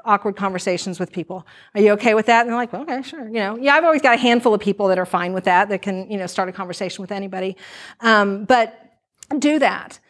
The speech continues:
But know that you can't do that for everybody. So you need to have a team of people that are kinda willing to,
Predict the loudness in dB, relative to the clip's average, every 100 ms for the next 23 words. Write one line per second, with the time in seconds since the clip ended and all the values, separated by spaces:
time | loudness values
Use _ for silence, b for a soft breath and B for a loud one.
0 | _ 2 4 6 4 2 0 0 -2 -2
1 | -2 -10 -4 2 4 2 -2 -4 -4 -4
2 | -6 -12 -4 0 2 2 2 2 0 0
3 | -2 -2 -2 -2 -4 -4 -4 -6 -6 -8
4 | -6 -8 -10 -8 -8 -8